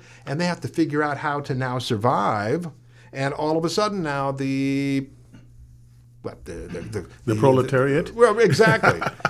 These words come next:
Speaker 1: Uh, if you remember Swept Away,
Speaker 2: Mm-hmm.
Speaker 1: the roles, the class roles get turned over.
Speaker 2: Right.
Speaker 1: These rich guys don't know how to do anything. They sit around like, "Feed us, uh,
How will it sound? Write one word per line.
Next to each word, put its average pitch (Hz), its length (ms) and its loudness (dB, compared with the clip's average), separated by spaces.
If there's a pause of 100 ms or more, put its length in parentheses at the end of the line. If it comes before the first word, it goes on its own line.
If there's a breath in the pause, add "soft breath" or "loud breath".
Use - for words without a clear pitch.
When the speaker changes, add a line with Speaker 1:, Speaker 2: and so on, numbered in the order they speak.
(100)
Speaker 1:
Uh, 165 160 2
if 165 100 2
you 190 120 6
remember 185 260 4
Swept 196 460 0
Away, 147 600 0 (120)
Speaker 2:
Mm-hmm. 101 400 -4 (260)
Speaker 1:
the 135 360 -4
roles, 131 640 4
the 113 80 -10
class 156 320 -4
roles 156 240 4
get 135 160 -2
turned 147 280 -4
over. 165 400 -2 (160 soft breath)
Speaker 2:
Right. 147 220 0
Speaker 1:
These 170 140 -2
rich 156 260 0
guys 131 220 -2
don't 160 200 0
know 151 60 -4
how 151 140 -4
to 147 80 -2
do 147 180 0
anything. 98 220 -2
They 120 100 -4
sit 139 160 -4
around 113 360 -4
like, 95 140 -8
"Feed 202 280 -6
us, 127 440 -8 (380)
uh, 98 220 -10